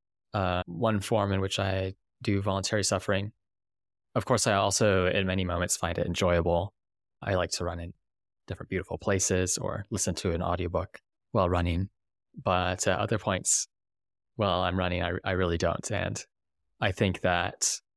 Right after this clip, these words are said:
one lesson from running, if you will, is that pain often comes in waves, and you can have the courage to endure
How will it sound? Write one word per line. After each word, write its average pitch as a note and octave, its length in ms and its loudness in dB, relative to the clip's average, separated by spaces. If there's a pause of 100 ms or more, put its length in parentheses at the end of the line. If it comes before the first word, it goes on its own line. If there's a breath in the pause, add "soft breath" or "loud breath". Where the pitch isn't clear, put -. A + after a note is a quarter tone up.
(1000)
one A#2+ 800 0
lesson F2+ 600 2
from F#2 240 0
running, F2 400 -2
if - 200 -6
you F#2+ 80 -2
will, F2 220 -2
is E2+ 100 -6
that - 260 -2
pain F#2+ 300 0
often F2+ 500 -2 (720)
comes F#2+ 300 0
in E2+ 340 -2 (120)
waves, F#2 760 0 (560)
and F2 520 -2
you G2+ 160 -2
can G2+ 140 0
have F2 460 -2 (440)
the F#2+ 140 0
courage F2 480 0
to E2+ 360 -2
endure E2+ 600 0